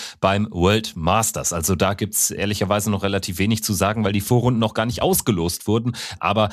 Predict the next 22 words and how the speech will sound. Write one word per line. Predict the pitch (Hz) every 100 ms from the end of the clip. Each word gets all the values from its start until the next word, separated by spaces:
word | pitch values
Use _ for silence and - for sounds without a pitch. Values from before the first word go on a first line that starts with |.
| -
so | -
ein | 95
bisschen | 110 110
was | 92 -
zum | 92
Ablauf | 90 - 87 82
werden | 82 78 85
wir | 80 76
zum | 87
Besten | 80 80 90
geben. | 73 65 -
Erstmal | 76 - 110 107 -
Stichwort | - 117 101 87
Auslosung. | 156 - 117 110 107
Das | 95 -
Hauptfeld | 107 - 110 98
wurde | 107 101
heute | 95 107
in | 104
London | 92 107 110 101
ausgelost, | 87 107 - 107 110 - -
an | 104